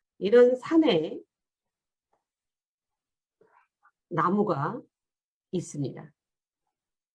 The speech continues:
이 산의 물질은 흙이겠죠. 그죠? 흙인데, 흙으로 이루어져 있죠. 그 흙이 흙 속에 나무 뿌리가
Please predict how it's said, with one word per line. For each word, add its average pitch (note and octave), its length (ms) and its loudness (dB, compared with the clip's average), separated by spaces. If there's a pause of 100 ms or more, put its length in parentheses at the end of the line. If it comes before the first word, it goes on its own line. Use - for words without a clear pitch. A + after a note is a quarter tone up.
(280)
이 B3+ 240 0
산의 D4+ 880 6 (760)
물질은 B3+ 800 2 (1800)
흙이겠죠. A3+ 840 2 (520)
그죠? G3+ 440 -8 (340)
흙인데, A3+ 580 -2 (280)
흙으로 D#4 280 2
이루어져 F#3+ 380 0
있죠. D3+ 400 -8 (520)
그 C#4+ 280 4
흙이 D#4+ 540 2 (1000)
흙 D4+ 140 0
속에 B3+ 560 0 (1300)
나무 G#3+ 440 2
뿌리가 A#3 540 0